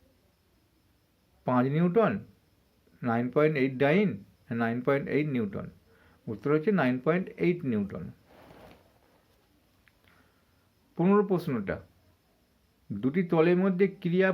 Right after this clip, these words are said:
প্রতিক্রিয়া বল যত বেশি হবে, স্থিত ঘর্ষণের বলের সর্বোচ্চ মানও তত বেশি হবে না কম হবে? বেশি হবে,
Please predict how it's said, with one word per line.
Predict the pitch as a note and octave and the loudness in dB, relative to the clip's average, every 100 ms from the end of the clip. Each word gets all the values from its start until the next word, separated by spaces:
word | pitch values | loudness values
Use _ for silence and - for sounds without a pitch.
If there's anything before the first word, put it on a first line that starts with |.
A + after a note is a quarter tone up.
| F#3 | 0
প্রতিক্রিয়া | E3 F#3 F3 F#3+ F#3+ E3 | -2 -4 -2 0 0 0
বল | D#3+ F3+ D#3+ B2+ | 0 0 0 2
যত | D3+ D3+ F3+ D3 | 0 2 0 2
বেশি | D3 D#3 A3 | -2 2 4
হবে, | F#3 C3 B2 - _ _ _ _ _ - | 6 4 0 -10 _ _ _ _ _ -20
স্থিত | - D3 C#3+ F#3+ C#3+ | -4 -4 2 2 4
ঘর্ষণের | C3+ D#3 D#3 F3+ F3+ E3 | 2 2 0 0 0 2
বলের | F3+ D3 C#3 - _ _ _ _ - | 2 2 0 -6 _ _ _ _ 0
সর্বোচ্চ | C#3+ C#3+ E3 E3 F3+ D3 | 2 2 0 2 2 4
মানও | D3+ E3 E3 | 2 2 2
তত | D3 C#3 F3 A#3 - | 0 2 0 0 0
বেশি | A#2 A#2+ D#3+ | -2 0 -2
হবে | D#3+ | -2
না | D#3 D#3+ | -4 -2
কম | E3 E3 | -2 0
হবে? | F3+ D4+ - _ _ _ _ - | -2 -4 -8 _ _ _ _ -6
বেশি | G#2+ A2+ F3+ F#3+ | -2 0 2 4
হবে, | A#3 | 2